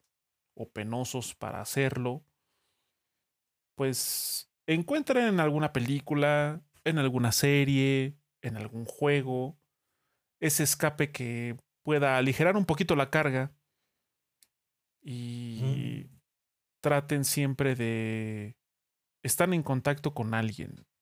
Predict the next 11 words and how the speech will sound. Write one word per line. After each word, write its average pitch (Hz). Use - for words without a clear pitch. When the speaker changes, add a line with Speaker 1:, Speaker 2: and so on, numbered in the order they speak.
Speaker 1:
porque 107
sí, 123
luego 135
la 123
soledad 107
también 113
no 113
ayuda 113
en 104
nada. 113
<laughs> 196